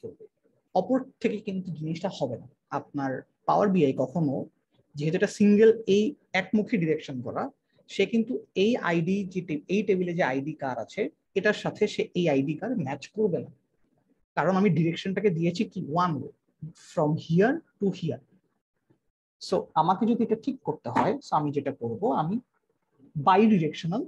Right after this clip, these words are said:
করে দিব। So এই bidirectionalটাই করতে গেলে আমাকে cross filter ডিরেকশনটাকে single থেকে both বানিয়ে দিতে হবে।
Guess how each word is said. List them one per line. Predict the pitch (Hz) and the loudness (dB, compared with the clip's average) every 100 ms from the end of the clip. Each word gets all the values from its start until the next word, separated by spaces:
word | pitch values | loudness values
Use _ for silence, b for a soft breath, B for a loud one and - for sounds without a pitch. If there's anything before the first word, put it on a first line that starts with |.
| - _ | -10 _
করে | 220 160 | 2 2
দিব। | 120 - - - | -2 -10 -20 -20
So | - 170 | -8 -6
এই | 139 147 | -4 0
bidirectionalটাই | 185 254 196 180 170 190 190 175 202 214 | 2 2 2 0 -2 -4 -4 -2 -4 -4
করতে | - - _ - 190 143 | -8 -10 _ -6 -4 -4
গেলে | 117 208 320 - _ _ _ - 139 | -4 -2 -4 -8 _ _ _ -14 -10
আমাকে | 127 127 226 285 - | -8 -4 -4 -4 -2
cross | 180 185 - | 2 2 0
filter | - 160 160 139 | -6 -4 -2 -2
ডিরেকশনটাকে | 143 139 - 165 139 - 254 262 | -4 -4 -8 -10 -10 -8 -8 -6
single | 170 151 143 135 | -6 -4 -4 -6
থেকে | 131 - - _ - 139 | -10 -12 -14 _ -10 0
both | 147 147 _ _ _ _ _ _ _ _ _ 147 | 0 0 _ _ _ _ _ _ _ _ _ -6
বানিয়ে | 135 131 | -4 -4
দিতে | 123 123 | -6 -8
হবে। | 135 - | -14 -18